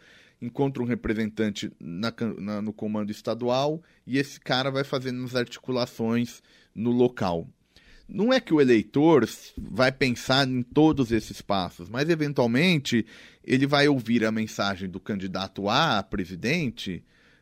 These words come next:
por um nome forte que ele tá ali toda hora tendo algum contato. Isso facilita esse fluxo de, de informações. Então, eu diria que é mais um efeito indireto do que essa ideia de que o eleitor tem dono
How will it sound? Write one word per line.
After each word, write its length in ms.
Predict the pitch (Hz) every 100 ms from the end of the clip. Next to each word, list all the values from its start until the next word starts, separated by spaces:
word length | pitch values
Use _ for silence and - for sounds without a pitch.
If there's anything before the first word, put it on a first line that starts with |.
| _ -
por 140 | 160
um 80 | 190
nome 280 | 175 175 196
forte 480 | - 180 180 185 -
que 100 | 190
ele 140 | 202
tá 140 | -
ali 160 | 196 190
toda 320 | 190 196 220
hora 320 | 170 165 185
tendo 280 | 190 180 180
algum 240 | 185 185 185
contato. 640 | 202 202 175 143 117 117
Isso 220 | 131 -
facilita 960 | - 165 160 - 180 160 185 185 120 95 - _ _ - -
esse 360 | 139 135 143
fluxo 580 | - 123 120 - 131 131 - - _
de, 460 | 104 104 120 123 113
de 160 | 110
informações. 800 | 120 135 127 127 143 - 107 92
Então, 200 | 110 131
eu 80 | 190
diria 240 | 175 156 175
que 120 | 180
é 20 |
mais 240 | 160 170
um 100 | 185
efeito 440 | 175 - 139 - 123 - - -
indireto 720 | 160 160 147 120 143 156 147
do 140 | 139
que 160 | 131 135
essa 220 | 135 123
ideia 280 | 101 113 120
de 120 | -
que 100 | -
o 80 | 120
eleitor 400 | 110 101 113 110
tem 220 | 120 104
dono 560 | 87 110 147 147 151